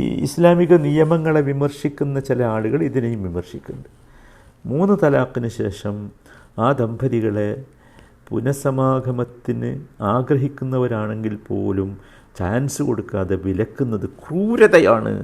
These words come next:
സ്വതന്ത്ര നിഷേധമാണ്, പാവപ്പെട്ട സ്ത്രീകളെ ബുദ്ധിമുട്ടിക്കലാണ്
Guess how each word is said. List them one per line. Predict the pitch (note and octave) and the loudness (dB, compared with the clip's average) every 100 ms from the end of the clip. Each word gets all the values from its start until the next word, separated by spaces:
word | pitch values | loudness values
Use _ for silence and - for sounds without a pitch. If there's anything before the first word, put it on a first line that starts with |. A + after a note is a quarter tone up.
| A2+ - | -10 -12
സ്വതന്ത്ര | - E3+ G#3+ A3 A3 G#3+ | 0 4 6 6 6 6
നിഷേധമാണ്, | D#3 C#3+ D3+ E3 E3+ D#3 D3 A#2 G2+ F2+ F#2 - - - - - | 4 2 2 4 6 4 2 2 -2 -6 -12 -18 -20 -20 -20 0
പാവപ്പെട്ട | C#3+ F#3 G#3 F#3+ - | 6 8 8 4 0
സ്ത്രീകളെ | E3 - D3 C#3 C#3+ | -2 -2 2 4 4
ബുദ്ധിമുട്ടിക്കലാണ് | A#2+ C3 A3 G#3+ G3 - C#3+ B2 A2+ | 2 0 2 4 4 4 2 2 0